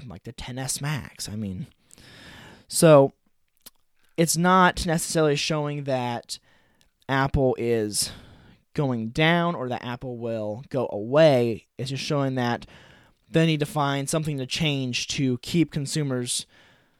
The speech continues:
on their side, to keep consumers buying their products, their overpriced products. But I digress.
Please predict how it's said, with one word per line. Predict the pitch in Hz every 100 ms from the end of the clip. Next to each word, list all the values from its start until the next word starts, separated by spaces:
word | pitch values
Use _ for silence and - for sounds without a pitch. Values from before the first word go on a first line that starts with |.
| _ _ _ _ _ _ _ _ _ _ _ _
on | 143 143
their | 135
side, | 123 131 92 95
to |
keep | - 156
consumers | - 143 - 156 135 135
buying | 131 135 139 135 131 123 - -
their | 110
products, | 120 107 85 - -
their | 113 104 110 _ _ -
overpriced | 147 139 - 117 110
products. | - 80 - - - 147
But | 117 - _ _ - - _ -
I | 120
digress. | 117 110 90 53 - -